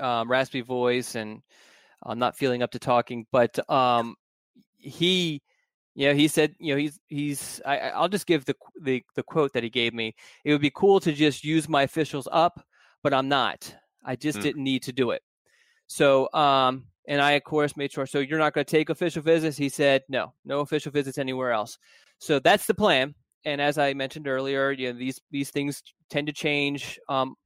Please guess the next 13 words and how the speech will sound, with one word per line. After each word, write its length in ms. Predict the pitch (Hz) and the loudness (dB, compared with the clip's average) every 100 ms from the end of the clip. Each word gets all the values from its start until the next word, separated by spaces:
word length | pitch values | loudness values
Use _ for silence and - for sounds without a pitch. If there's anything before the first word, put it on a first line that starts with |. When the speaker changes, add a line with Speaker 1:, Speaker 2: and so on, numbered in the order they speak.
| _ _ - | _ _ -10
Speaker 1:
you 100 | 123 | -10
know, 60 | _ _ | _ _
between 320 | 139 - 143 135 | -16 -8 -6 0
now 260 | 127 131 | 2 4
and 180 | 135 131 | 2 2
signing 280 | 147 127 123 | 2 2 4
day, 140 | 127 | 4
but 100 | 127 | 6
that's 160 | 131 - | 2 2
the 80 | 165 | -2
plan. 360 | 156 143 143 - | 2 4 2 2
I 120 | 156 | 2
don't, 260 | 202 180 | 6 4